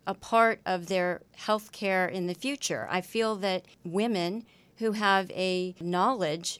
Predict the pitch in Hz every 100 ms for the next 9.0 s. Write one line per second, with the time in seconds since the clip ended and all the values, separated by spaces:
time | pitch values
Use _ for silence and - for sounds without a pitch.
0 | - 180 170 156 175 165 165 240 - 180
1 | 180 156 160 151 - 165 156 156 156 151
2 | 147 156 208 - 208 190 202 185 170 170
3 | - 175 - 170 - - 214 285 - -
4 | 180 165 - 170 156 156 147 - 175 156
5 | 156 151 151 - 196 269 - 156 156 226
6 | 185 156 - _ 160 165 170 156 - 175
7 | 143 151 208 214 180 214 - - - 214
8 | 226 202 226 247 214 208 202 208 196 180